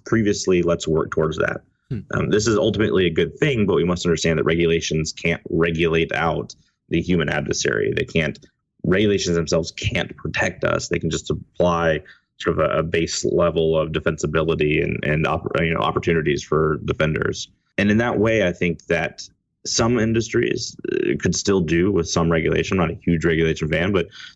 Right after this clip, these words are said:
Speaker 1: there are decentralized industries where that might make sense. But in certain industries where it's much more centralized and a community driven, and maybe even that we've already had regulations,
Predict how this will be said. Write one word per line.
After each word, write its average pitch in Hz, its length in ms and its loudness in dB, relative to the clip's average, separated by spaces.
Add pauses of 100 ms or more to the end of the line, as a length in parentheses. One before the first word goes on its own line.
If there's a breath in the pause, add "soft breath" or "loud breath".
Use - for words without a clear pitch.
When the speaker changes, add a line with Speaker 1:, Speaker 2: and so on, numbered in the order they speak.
Speaker 1:
there 101 120 2
are 92 100 2
decentralized 85 680 0
industries 82 460 2
where 85 80 2
that 78 140 0
might 82 180 0
make 78 160 -2
sense. 87 440 -2 (400)
But 104 100 2
in 110 80 4
certain 120 240 2
industries 98 420 2
where 90 120 4
it's 82 200 -4
much 87 380 2
more 85 160 2
centralized 95 540 2
and 80 60 -2
a 82 80 -4
community 82 340 2
driven, 85 380 2
and 82 80 2
maybe 80 220 2
even 78 220 0
that 82 100 2
we've 85 140 2
already 82 200 2
had 80 220 -2
regulations, 85 720 2